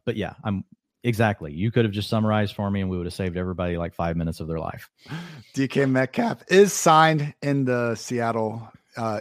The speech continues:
Speaker 2: you know, in Seattle's future plans for at least the next three years. And he is back practicing, so no concerns coming off that offseason foot surgery.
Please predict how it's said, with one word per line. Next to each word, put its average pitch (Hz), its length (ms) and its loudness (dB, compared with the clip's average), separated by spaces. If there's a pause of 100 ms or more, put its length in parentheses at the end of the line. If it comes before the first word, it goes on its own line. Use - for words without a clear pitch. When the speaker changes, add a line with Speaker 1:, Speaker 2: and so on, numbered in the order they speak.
Speaker 2:
you 120 60 -4
know, 107 100 -2
in 127 160 -2
Seattle's 113 400 0
future 107 260 -4
plans 147 440 0 (220)
for 143 260 4
at 120 100 -2
least 120 240 -4
the 113 60 0
next 113 240 -4
three 110 180 -4
years. 113 240 -2
And 117 100 -2
he 135 140 0
is 123 160 0
back 123 320 2
practicing, 120 560 2
so 113 160 -4
no 113 160 0
concerns 110 460 -2
coming 110 260 0
off 107 260 0 (240)
that 110 160 -4
offseason 104 560 -2
foot 135 380 0
surgery. 135 500 2